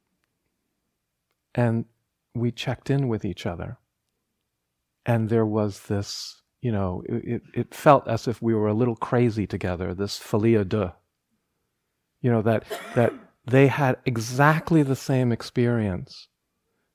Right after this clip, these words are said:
And it was like, we're both married to different people. And this experience was so, you know, it's like, do we tell our partners this?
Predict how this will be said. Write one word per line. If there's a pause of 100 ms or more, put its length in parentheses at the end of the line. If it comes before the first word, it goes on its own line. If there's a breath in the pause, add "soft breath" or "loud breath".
(160)
And
it
was
like, (1700 soft breath)
we're
both
married (760)
to
different
people. (840)
And
this
experience
was
so, (180)
you
know,
it's
like, (720 soft breath)
do
we
tell
our
partners
this?